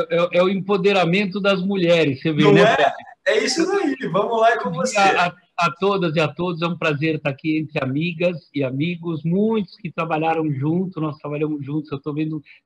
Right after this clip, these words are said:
Speaker 1: tantos nomes conhecidos, né?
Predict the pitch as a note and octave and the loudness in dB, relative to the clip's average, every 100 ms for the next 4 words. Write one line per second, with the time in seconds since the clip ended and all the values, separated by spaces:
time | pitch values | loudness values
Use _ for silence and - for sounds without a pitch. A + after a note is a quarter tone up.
0 | _ G3+ A3 A3+ F3 D3+ D#3+ E3 D#3 - | _ 2 2 0 -6 -4 -2 -2 -6 -4
1 | D#3+ C#3+ C#3 - E3 D#3 E3+ D#3+ _ _ | -2 -2 -6 -10 -8 -8 -10 -12 _ _
2 | _ _ - D#3 F#3+ | _ _ -8 -6 -4